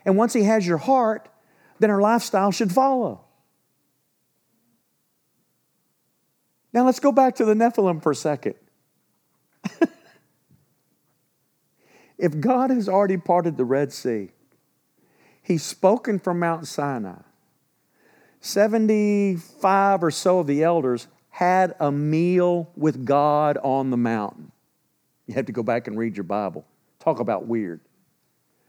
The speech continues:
They had a meal with God on the Bible. They heard the voice of God themselves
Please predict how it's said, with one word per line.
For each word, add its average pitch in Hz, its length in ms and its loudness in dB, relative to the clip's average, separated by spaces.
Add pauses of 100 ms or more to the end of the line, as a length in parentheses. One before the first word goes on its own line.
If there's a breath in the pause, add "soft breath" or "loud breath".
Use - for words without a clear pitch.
(160)
They 226 80 0
had 208 60 2
a 170 40 0
meal 175 520 4
with 139 180 -2
God 139 400 2
on 131 300 0
the 98 80 -4
Bible. 107 420 -2
They 156 160 2
heard 226 380 4
the 170 80 2
voice 190 360 2
of 127 140 -2
God 156 340 4 (380 loud breath)
themselves 143 760 2